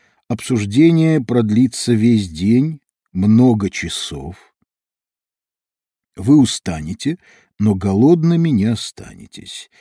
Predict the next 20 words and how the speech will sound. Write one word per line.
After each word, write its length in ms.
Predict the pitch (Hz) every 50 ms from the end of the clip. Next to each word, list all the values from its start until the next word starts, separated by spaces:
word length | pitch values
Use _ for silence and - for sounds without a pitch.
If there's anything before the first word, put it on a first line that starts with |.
| _ _ _ _ -
Если 340 | - 85 113 110 - 113 113
захочется 680 | 101 98 107 - - 104 95 - - 90 - - 90
спать, 500 | - - - - 104 127 165 185 - -
можете 460 | - - 85 113 120 151 135 - 139
вздремнуть. 840 | 107 87 80 - - 67 64 - - - - - - - - - - _ _ _ _ _ _ _ _ _ _ _ _ _ _ _ _ _ _ _ -
Я 200 | 92 123 151 156
изложил 520 | 131 110 120 131 127 113 110 120 117 107
вам 180 | 101 101 90 87
всю 260 | - - - 98 90
программу, 920 | - - 82 87 87 80 82 85 90 101 110 117 135 151 175 190 202 185 - _ _ _ _ _ _
дабы 400 | - 104 95 117 123 120 113 110
вы 100 | 98 101
знали, 480 | 95 80 78 90 101 113 135 160 175 170 _
какое 540 | - - 101 - - - 104 104 101 98 92
скрупулёзное 1300 | - - - - _ - 107 107 117 107 - - 117 113 113 117 110 107 95 85 73 87 85 82 82 78
и 180 | 76 - - 107
трудное 680 | - - - 104 104 104 98 82 73 78 78 78 76
дело 420 | 69 65 76 98 120 135 147 156 135
нам 300 | 87 78 92 101 104 - _
предстоит». 760 | - - 92 92 - - - - - 67 58 53 - _